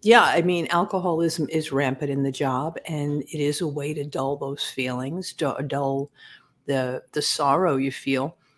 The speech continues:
And, uh, I was lucky that I got sober before I got the job. I mean, I got the job because I got sober, quite frankly. Um,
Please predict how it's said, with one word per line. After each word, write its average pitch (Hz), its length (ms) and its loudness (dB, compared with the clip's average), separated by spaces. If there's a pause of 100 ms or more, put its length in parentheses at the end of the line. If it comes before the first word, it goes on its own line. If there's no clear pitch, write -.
(360)
And, 190 400 4
uh, 190 360 2 (760)
I 220 80 6
was 247 180 4
lucky 240 300 2
that 151 160 -2
I 143 80 0
got 143 180 -8
sober 139 540 -2
before 147 480 0
I 104 60 -14
got - 260 -16
the - 40 -20
job. 123 340 -12 (680)
I 180 40 0
mean, 175 140 2
I 175 120 6
got 185 260 0
the 156 80 0
job 131 400 0
because 208 420 0
I 147 80 -2
got - 220 -10
sober, 123 420 -6
quite 139 300 -8
frankly. - 580 -2 (640)
Um, 143 480 -2